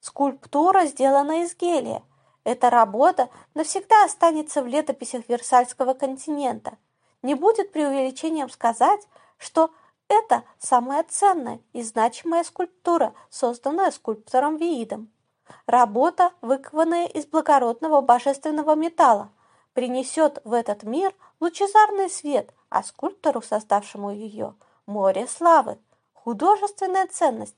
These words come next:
восемнадцать тысяч шестьсот девятнадцать. Эффекты. Скульптура «Факел ушедших скульпторов» увеличивает восстановление здоровья и маны на пятьдесят два процента в течение следующего дня.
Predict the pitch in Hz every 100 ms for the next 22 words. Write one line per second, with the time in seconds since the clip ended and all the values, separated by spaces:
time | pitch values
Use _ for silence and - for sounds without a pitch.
0 | _ _ 240 254 285 302 330 330 294 _
1 | 359 381 311 - _ _ - 254 - 226
2 | 208 247 320 339 349 254 - - _ _
3 | - 392 - 262 - - - _ _ _
4 | _ - - 311 - - 440 349 277 339
5 | - 285 - - 339 349 277 254 _ -
6 | 220 _ 285 349 _ - - 269 339 415
7 | 427 359 339 302 - 302 294 294 330 254
8 | 233 - 247 320 330 240 - 220 202 190
9 | 220 339 _ _ - 285 339 - - 415
10 | 403 254 359 - 254 - - 208 339 -
11 | _ _ 277 262 427 349 254 247 254 269
12 | - 233 220 208 196